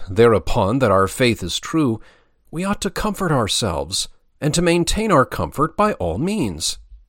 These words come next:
Every grace is but faith exercised.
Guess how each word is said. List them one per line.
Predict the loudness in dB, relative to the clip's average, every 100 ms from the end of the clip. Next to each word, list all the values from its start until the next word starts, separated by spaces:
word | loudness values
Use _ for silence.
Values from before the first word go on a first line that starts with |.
| _ _ _ _ _ _ _ _ _ -20 -20 -20 -12 -2
Every | 2 2 0
grace | 4 6 6 2 0
is | -2 2
but | 0 0
faith | 0 2 2 -2
exercised. | -6 -4 -4 -4 -6 -8 -10 -12